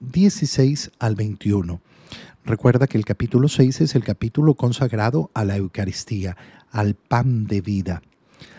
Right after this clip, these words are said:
Al atardecer del día de la multiplicación de los panes,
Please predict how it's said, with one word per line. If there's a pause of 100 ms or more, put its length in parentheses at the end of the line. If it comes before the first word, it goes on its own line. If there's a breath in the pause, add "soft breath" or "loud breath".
(140)
Al
atardecer
del
día
de
la
multiplicación
de
los
panes,